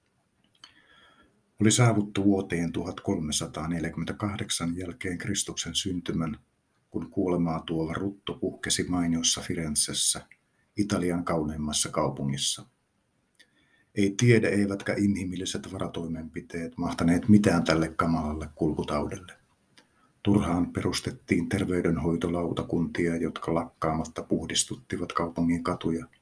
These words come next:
Turhaan kiellettiin sairaalta sisäänpääsy. Turhaan annettiin lukuisia neuvoja terveyden säilyttämiseksi.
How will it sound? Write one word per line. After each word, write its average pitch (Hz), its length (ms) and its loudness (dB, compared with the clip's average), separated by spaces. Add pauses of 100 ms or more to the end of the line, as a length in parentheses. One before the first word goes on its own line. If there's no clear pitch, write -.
(800)
Turhaan 90 440 4
kiellettiin 92 520 4
sairaalta 90 500 2
sisäänpääsy. - 800 -2 (760)
Turhaan 87 420 4
annettiin 85 540 2
lukuisia 87 520 2
neuvoja 82 460 -2
terveyden 78 520 -6
säilyttämiseksi. - 1080 -4